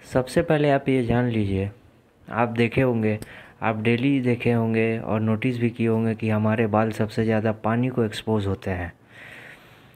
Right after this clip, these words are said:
ज़्यादातर नहाने के समय पानी हमारे घर में या टैंक में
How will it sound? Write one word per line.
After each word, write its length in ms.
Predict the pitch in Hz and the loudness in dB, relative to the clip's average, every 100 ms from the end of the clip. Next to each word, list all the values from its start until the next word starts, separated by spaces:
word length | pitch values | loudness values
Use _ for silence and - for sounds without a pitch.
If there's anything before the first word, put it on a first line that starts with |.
| - - | -18 -4
ज़्यादातर 500 | 110 120 131 131 135 | 4 4 4 2 2
नहाने 440 | 117 104 110 113 | 2 2 2 2
के 100 | 110 | 2
समय 360 | 104 98 92 87 - _ - | 0 -2 -4 -6 -12 _ -6
पानी 260 | 104 117 120 | -2 0 0
हमारे 380 | 113 117 117 | 2 2 2
घर 240 | 107 110 120 | 2 0 2
में 180 | 117 110 | 0 2
या 220 | 107 110 | 2 0
टैंक 500 | 113 117 123 123 110 | -4 -2 -2 -2 -2
में 240 | 107 117 | -2 -2